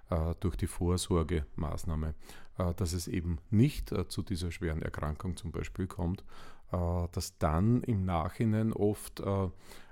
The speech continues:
äh, gesagt wird vom Patienten, es wäre gar nicht notwendig gewesen, das wäre eh nicht so schlimm,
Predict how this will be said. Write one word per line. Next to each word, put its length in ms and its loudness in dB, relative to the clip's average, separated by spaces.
äh, 260 4
gesagt 520 2
wird 220 2
vom 180 2
Patienten, 580 2
es 180 2
wäre 220 2
gar 140 0
nicht 160 0
notwendig 460 2
gewesen, 360 -2
das 160 -4
wäre 180 0
eh 100 0
nicht 180 0
so 120 -2
schlimm, 360 -2